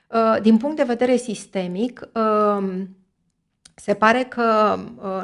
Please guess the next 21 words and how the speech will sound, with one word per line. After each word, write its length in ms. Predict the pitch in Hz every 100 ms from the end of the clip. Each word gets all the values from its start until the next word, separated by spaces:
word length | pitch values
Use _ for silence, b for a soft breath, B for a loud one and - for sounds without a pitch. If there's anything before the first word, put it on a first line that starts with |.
| 196
noi 120 | 247
suntem 320 | 254 240 226
influențați 680 | 208 202 185 185 180 214 233
de 60 | 208
mai 180 | 190
multe 280 | 214 269 240
sisteme, 600 | 196 233 - 226 170 - -
da? 140 | 196
Eu 220 | 202 226
sunt 300 | 226 240 208
un 120 | 208
sistem 600 | 202 - - - 233 240
cu 380 | 233 226 214 202 202
mai 140 | 208
multe 240 | 220 220
subsisteme, 1000 | 208 208 - 196 - 208 220 214 214 208 214 208
acest 520 | - 190 196 196 - 196 185
corp, 400 | - 202 202 202
uh, 180 | 196 190
care 220 | 190 185
are 360 | 185 190 185 185